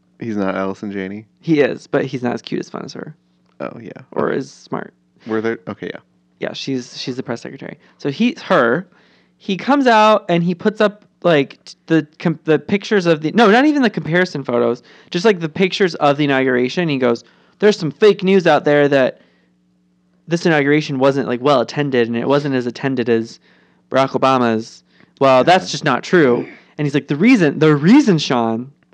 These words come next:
Speaker 2: the reason that everyone thinks it wasn't well attended," he says, "is because you can,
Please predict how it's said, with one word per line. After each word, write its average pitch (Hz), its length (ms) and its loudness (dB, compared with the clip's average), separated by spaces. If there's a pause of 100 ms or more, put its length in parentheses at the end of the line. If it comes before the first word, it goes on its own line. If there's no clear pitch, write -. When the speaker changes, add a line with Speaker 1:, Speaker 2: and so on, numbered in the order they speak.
(300)
Speaker 2:
the 135 120 2
reason 160 1080 4
that 127 140 0
everyone 139 300 0 (160)
thinks - 640 -2 (320)
it 147 80 0
wasn't 139 300 0
well 123 120 2
attended," 117 560 -2 (240)
he 311 220 6
says, 120 400 0
"is 131 100 -12
because 139 340 -6
you 151 100 -4
can, 143 200 -6